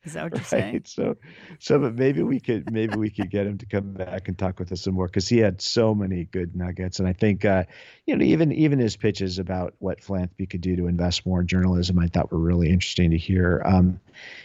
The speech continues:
Speaker 2: it does make me want to talk with more folks who are involved in kind of this news desert equation and, you know, how journalism is playing out at the local level. I'm gonna continue pursuing my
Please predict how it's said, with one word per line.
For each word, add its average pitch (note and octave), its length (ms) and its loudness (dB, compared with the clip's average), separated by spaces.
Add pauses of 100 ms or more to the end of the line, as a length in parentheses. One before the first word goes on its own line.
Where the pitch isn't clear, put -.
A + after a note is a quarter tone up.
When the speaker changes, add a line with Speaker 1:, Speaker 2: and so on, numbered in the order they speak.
(100)
Speaker 2:
it A#2 160 2
does E3 300 4
make C#3 220 0
me A2+ 100 2
want G2+ 440 -4
to F#2+ 360 -2
talk G2 300 -4
with F#2+ 120 -2 (100)
more F#2+ 340 2
folks G2 440 -2
who F#2+ 120 -4
are F#2 60 0
involved F2+ 400 0
in F#2 140 0
kind F2+ 200 2
of F2+ 80 2
this F2+ 220 -2
news F2+ 400 4
desert F2 500 0
equation F2+ 600 2
and, F2+ 340 0 (540)
you A#2 80 4
know, A2 100 4
how G2 300 2
journalism F#2 540 -2
is F2+ 120 -6
playing F2+ 460 -4
out F2 260 -4
at F#2+ 80 -8
the F#2 100 -4
local F2 360 0
level. F2 240 2
I'm F#2 180 4
gonna G#2 180 4
continue B2 840 2
pursuing G2+ 800 -2
my F#2 180 0